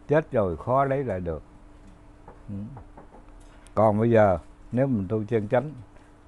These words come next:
tu đúng đắn thì linh hồn không mất, à, xác ti mất, hồn thiên chẳng mất. Dù xác này có chết cũng không sao hết, linh hồn mình vẫn về Phật. Tấm lòng thành gian trưng chớ khiếp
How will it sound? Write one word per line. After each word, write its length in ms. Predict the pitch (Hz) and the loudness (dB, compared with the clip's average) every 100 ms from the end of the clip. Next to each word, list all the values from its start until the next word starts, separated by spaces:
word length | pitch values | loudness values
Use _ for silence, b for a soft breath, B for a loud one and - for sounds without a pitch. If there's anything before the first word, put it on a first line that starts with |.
| - | 0
tu 200 | 123 120 | 2 2
đúng 200 | 127 156 | 0 2
đắn 220 | 147 165 - - - - | 2 0 -6 -20 -20 -12
thì 180 | - 101 | -2 0
linh 340 | 92 107 107 98 | 2 0 0 0
hồn 280 | 104 90 | -2 -2
không 240 | 82 101 110 | -4 -4 -4
mất, 140 | 123 - - - - - 95 | -4 -6 -20 -20 -20 -14 -6
à, 180 | 92 85 - | -6 -4 0
xác 240 | 135 - | 0 0
ti 140 | 117 | -2
mất, 260 | 104 127 - | 0 -2 -4
hồn 260 | 104 85 87 | -8 -6 -6
thiên 240 | 110 98 | -6 -4
chẳng 200 | 101 120 | -6 -4
mất. 100 | 135 - | -6 -4
Dù 220 | 110 95 | -2 0
xác 240 | 120 156 117 | -2 -2 -4
này 160 | 95 104 | -4 -4
có 80 | |
chết 240 | 123 160 165 B B B - - - - | 2 2 2 B B B -20 -20 -20 -10
cũng 180 | 104 123 | -4 -2
không 160 | 117 120 | -2 0
sao 200 | 120 104 | 2 2
hết, 140 | 123 - - - - | -2 -10 -20 -20 -8
linh 220 | 113 107 | -4 -2
hồn 240 | 101 98 90 | 0 -2 -4
mình 200 | 87 82 | -6 -6
vẫn 220 | 101 123 | -4 -4
về 140 | 92 | -4
Phật. 240 | 80 92 - - B B B B B - - | -6 -8 -10 -18 B B B B B -10 -4
Tấm 260 | 156 175 | -2 0
lòng 260 | 117 92 85 | 0 0 -2
thành 360 | 98 87 90 | -4 -4 -4
gian 300 | 101 127 120 | 2 4 4
trưng 360 | 104 135 113 110 | 2 0 2 0
chớ 200 | 139 151 | -2 -2
khiếp 260 | 160 180 | 0 0